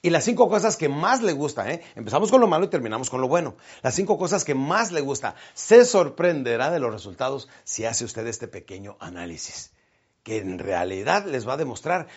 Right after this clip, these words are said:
cómo puedan vivir mejor y en armonía. De lo que se trata es de que tengamos familias con valores, con principios, como lo teníamos hace veinte, veinticinco años, y no que se vaya de, este, cada vez desintegrando más la comunicación, la armonía familiar,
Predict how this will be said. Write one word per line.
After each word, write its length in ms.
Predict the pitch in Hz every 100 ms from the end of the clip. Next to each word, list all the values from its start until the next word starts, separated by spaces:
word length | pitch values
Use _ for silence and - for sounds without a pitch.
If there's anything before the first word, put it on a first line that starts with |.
| -
cómo 220 | - 113
puedan 300 | 113 113 113
vivir 260 | 95 92 110
mejor 540 | 98 87 - 107 117
y 80 | 110
en 120 | 95
armonía. 380 | 82 78 78 82
De 100 | 87
lo 100 | 110
que 100 | 120
se 140 | 123 131
trata 400 | 175 175 135 - - -
es 80 | 120
de 100 | 143
que 80 | 117
tengamos 420 | 92 98 117 120
familias 380 | 92 110 120 117
con 140 | 101
valores, 320 | 87 90 113
con 160 | - 92
principios, 640 | 87 85 127 107 101 - _ _ _
como 220 | - 98 92
lo 100 | 85
teníamos 320 | 92 110 110
hace 160 | 101
veinte, 260 | 101 107 104
veinticinco 520 | 98 90 - 104 107
años, 280 | 110 90 - - -
y 80 | 113
no 100 | 123
que 120 | 131
se 100 | -
vaya 400 | 90 113 120 98 - - _
de, 200 | - 107 -
este, 420 | 101 - 104 95
cada 280 | 120 123 117
vez 160 | 120
desintegrando 1000 | 117 - 107 - - 71 98 110 107 85
más 300 | 87 107 104
la 120 | 98
comunicación, 720 | 87 85 78 73 78 - 110
la 40 | 101
armonía 520 | 87 78 80 98 101
familiar, 500 | - 76 90 143